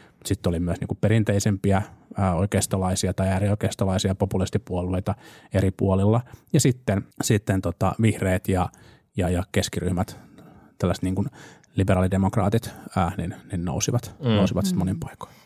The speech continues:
Speaker 2: Mm. Niin tuosta Suomen tuloksesta piti vielä siis sanoa se, että, että tietysti äänestysaktiivisuus nyt jonkun verran nousi. Se ei
Speaker 3: Mm.
Speaker 2: suunnilleen satatuhatta äänestäjää ilmestyi lisää, joka tietysti niin kuin varmaan siitä,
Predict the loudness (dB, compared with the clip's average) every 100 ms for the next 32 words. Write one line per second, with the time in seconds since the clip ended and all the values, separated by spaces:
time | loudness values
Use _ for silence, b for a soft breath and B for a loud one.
0 | -4 2 2 2 B B -2 0 0 0
1 | -2 2 2 4 4 2 0 -2 0 2
2 | 4 2 0 0 0 0 2 2 2 0
3 | -4 -4 -2 0 0 -2 -6 _ -2 -2
4 | -2 -4 -2 -2 2 2 4 4 2 2
5 | 2 2 2 2 2 2 0 0 -2 -2
6 | 2 2 4 2 2 0 0 -2 -2 -4
7 | -6 -2 -2 -4 B B B -4 -2 -2
8 | 0 2 4 4 2 2 2 2 4 4
9 | 2 2 0 0 0 -2 -4 -4 -20 -20
10 | -8 -4 0 0 -2 -6 0 2 4 4
11 | 2 4 4 4 2